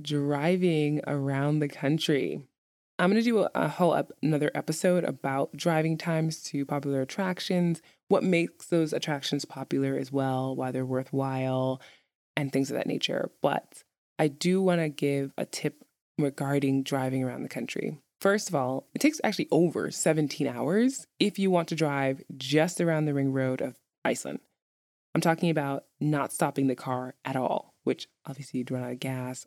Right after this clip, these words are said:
or electricity or whatever, whatever type of car you're driving. So it would take you longer than seventeen hours. But just as a understanding, uh, that Iceland looks small on the map,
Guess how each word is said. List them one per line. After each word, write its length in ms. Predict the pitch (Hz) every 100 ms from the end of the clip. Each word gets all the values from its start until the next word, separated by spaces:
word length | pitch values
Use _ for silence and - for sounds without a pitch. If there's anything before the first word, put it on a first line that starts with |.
| -
or 240 | 131 127
electricity 540 | 135 131 - 127 - 127
or 60 |
whatever, 380 | 131 127 127 123
whatever 300 | 131 131 131
type 220 | - -
of 60 | 135
car 180 | 139 127
you're 280 | 131 131 - _ _ 127
driving. 420 | 170 160 147 135
So 140 | 135
it 40 | 135
would 80 | 147
take 160 | 185
you 60 | 185
longer 220 | 180 143
than 80 | 135
seventeen 320 | 131 135 131
hours. 300 | 123 135 143 - _ _ _ _ _ _
But 440 | 175 151 143 - - _ _ _ _ 165
just 320 | 160 196 -
as 160 | 170 165
a 260 | 151 143 110 - - _ _ _
understanding, 880 | 165 165 147 - 151 135 135 131 - -
uh, 160 | 139 135
that 340 | 135 127 - _ -
Iceland 560 | 151 147 180 160 156 - _ -
looks 360 | 139 156 175
small 340 | - 175 156 151
on 100 | 143
the 60 |
map, 380 | 139 131 127 -